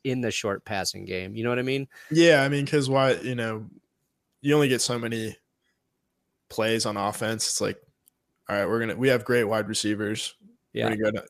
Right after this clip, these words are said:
Speaker 2: down the field and get them the ball. Uh, no, that was
Speaker 1: Well
Speaker 2: interesting though. Like, going back to that Edwards-Helaire pick, it's like, you did this, um,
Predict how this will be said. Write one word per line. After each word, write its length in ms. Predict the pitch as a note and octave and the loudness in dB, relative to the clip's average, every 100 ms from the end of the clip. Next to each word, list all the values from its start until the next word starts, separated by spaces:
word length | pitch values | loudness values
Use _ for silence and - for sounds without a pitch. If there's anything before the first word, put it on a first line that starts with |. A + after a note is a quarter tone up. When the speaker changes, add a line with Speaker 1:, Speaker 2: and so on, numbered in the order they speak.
| B2 | -6
Speaker 2:
down 200 | B2 A#2 | -2 -2
the 60 | G#2+ | 0
field 240 | G#2+ A2 | 0 0
and 100 | A2 | 0
get 140 | A2 | 0
them 180 | - A#2 | 0 0
the 80 | A2+ | 0
ball. 380 | G#2+ G#2+ G#2 - _ _ _ _ _ _ | 2 2 2 -2 _ _ _ _ _ _
Uh, 240 | G2+ F#2 C2 - | 0 0 0 -2
no, 180 | D#3+ F3 | 6 8
that 120 | F#3 | 10
was 120 | B3 | 8
Speaker 1:
Well 80 | G3 | 6
Speaker 2:
interesting 380 | D3 C#3 C3+ A#2 | 4 2 0 2
though. 200 | A#2 A2+ | 4 4
Like, 200 | A#2 A2+ | 2 2
going 160 | C#3 | 2
back 160 | C#3 C#3 | 2 2
to 80 | C#3 | 2
that 180 | G#2+ - _ _ _ _ - | 0 -2 _ _ _ _ -4
Edwards-Helaire 640 | B2 C3 A2 A2+ A2+ A2+ - | 0 0 0 0 2 0 0
pick, 280 | G2+ G2 - - _ _ | 0 0 -4 -20 _ _
it's 100 | - | -12
like, 140 | - _ _ _ _ _ _ - | -12 _ _ _ _ _ _ -4
you 80 | |
did 140 | C#3 G3 | 0 6
this, 300 | G3+ - - | 6 6 4
um, 560 | C3+ C3 A#2 G#2+ G#2 | 4 4 2 -2 -10